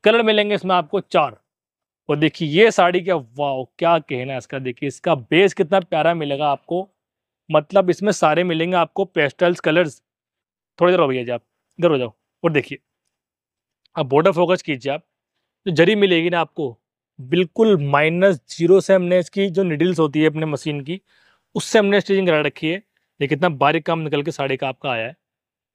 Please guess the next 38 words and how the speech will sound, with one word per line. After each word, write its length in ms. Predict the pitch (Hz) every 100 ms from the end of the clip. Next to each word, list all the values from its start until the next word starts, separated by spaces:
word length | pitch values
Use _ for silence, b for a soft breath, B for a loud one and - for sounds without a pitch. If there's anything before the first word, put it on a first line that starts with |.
| -
ये 140 | 143
देखिए 300 | 123 107 -
आप। 120 | 110 - _ _ _ _ _ _ _ _ _ _ -
और 60 |
इसमें 260 | 135 156 160
जो 60 | 170
अम्बीज 580 | - 147 139 165 175 165
कैरीज 400 | 160 135 160 165
बनी 240 | 160 151
है 60 | 147
ना, 80 | 165
ये 240 | 156 185
काफ़ी 340 | 180 147 - 180
प्यारी 300 | 160 143 147
आपको 260 | 143 - 165
लुक 160 | 135
देती 300 | 127 123 123 127
है। 60 |
देखिए 340 | 123 123 - 151
एक 100 | 156 _ _ _ 147
मल्टी 480 | 135 143 143 208 214
काम 300 | 160 165 180
जो 80 |
मिलेगा 300 | 180 151 139
ना 100 | 156
आपको, 260 | 156 - 151 131 _ _ _ -
वो 80 | 202
सारा 340 | 202 165 196
पेस्टल 520 | - 180 170 - 202
शेड 220 | - 180 165
से 160 | 190
भी 60 | 180
आपको 220 | 175 185
मिलने 280 | 160 139 151
वाला 200 | 127 120
है 40 |
इसके 200 | 120 -
अंदर, 240 | 120 120